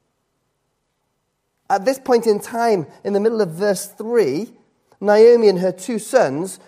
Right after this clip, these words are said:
could have repented and chosen to return to the promised land and their own God.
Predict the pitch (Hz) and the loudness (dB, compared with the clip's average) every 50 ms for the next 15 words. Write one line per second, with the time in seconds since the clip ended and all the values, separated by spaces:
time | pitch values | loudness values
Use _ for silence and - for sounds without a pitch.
0 | _ _ _ - - 277 214 214 175 170 185 180 - - 240 226 220 208 - - | _ _ _ -12 -10 -8 -8 -6 -6 -8 -10 -12 -12 -12 -12 -10 -10 -10 -10 -10
1 | 120 143 180 - - _ _ _ _ _ _ _ _ _ _ _ _ _ _ - | -10 -10 -10 -12 -16 _ _ _ _ _ _ _ _ _ _ _ _ _ _ -12
2 | 185 190 - - 233 220 226 180 202 185 - - 202 175 170 170 - - 262 214 | -10 -6 0 4 4 4 4 2 -2 -8 -6 -4 -4 -4 -4 -6 -6 -2 -2 -2
3 | 202 196 - 196 190 - - 190 190 190 170 - 175 170 160 147 139 139 143 143 | -2 -2 -4 -10 -10 -8 -6 -6 -6 -6 -6 -6 -4 -4 -4 -4 -4 -4 -4 -2
4 | 143 147 147 147 147 135 147 135 110 104 | -2 -2 -2 -4 -4 -4 -6 -6 -8 -10